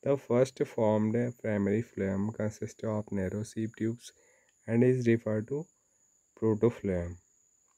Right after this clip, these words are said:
जो फर्स्ट, आ, जो फॉर्म होता है प्राइमरी phloem, उसके पास क्या होते हैं, नैरो सीव ट्यूब्स होती हैं, काफ़ी ज़्यादा नैरो सीव ट्यूब्स उनके पास होती हैं। ठीक है, तो उन्हें क्या बोला जाता है?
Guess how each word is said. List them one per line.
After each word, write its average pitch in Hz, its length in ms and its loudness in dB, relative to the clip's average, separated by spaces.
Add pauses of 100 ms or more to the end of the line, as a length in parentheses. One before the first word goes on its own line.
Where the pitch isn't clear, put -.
(640)
जो 123 240 6
फर्स्ट, 127 420 0
आ, 113 1300 0
जो 113 200 4
फॉर्म 117 420 6
होता 113 280 4
है 113 120 4
प्राइमरी 104 520 2
phloem, 107 520 -6 (160)
उसके - 220 -12
पास 123 280 -2
क्या 127 140 2
होते 123 200 2
हैं, 131 80 0
नैरो 123 480 4
सीव 113 360 -4
ट्यूब्स 107 360 -6
होती 95 300 -6
हैं, 85 100 -14 (680)
काफ़ी 113 220 2
ज़्यादा 110 300 2
नैरो 104 360 2 (680)
सीव 110 220 2
ट्यूब्स 104 300 -4
उनके 107 320 0
पास 123 320 -6 (420)
होती 95 400 0
हैं। 87 180 -4 (340)
ठीक 113 200 2
है, 170 100 6 (760)
तो 160 140 0 (100)
उन्हें 120 300 8
क्या 131 140 0
बोला 127 260 2
जाता 123 260 -2
है? 147 160 -6